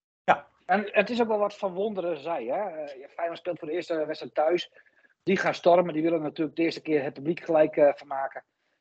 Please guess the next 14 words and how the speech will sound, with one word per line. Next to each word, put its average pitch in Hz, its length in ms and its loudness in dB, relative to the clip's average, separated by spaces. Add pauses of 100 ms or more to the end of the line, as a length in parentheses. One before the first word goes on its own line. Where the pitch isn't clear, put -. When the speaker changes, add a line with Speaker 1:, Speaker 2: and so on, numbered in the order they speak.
(140)
Speaker 2:
Nou, - 220 -2
dat 147 120 -4
hebben 135 180 0
we 110 60 -6
kunnen 107 200 -4
bedwingen. 135 480 4
Nou, 110 140 -4
daar 92 100 -8
mogen 101 220 6
we - 60 -8
trots - 180 -4
op 127 60 -8
zijn. 113 300 4 (560)
Speaker 1:
Ja. - 300 2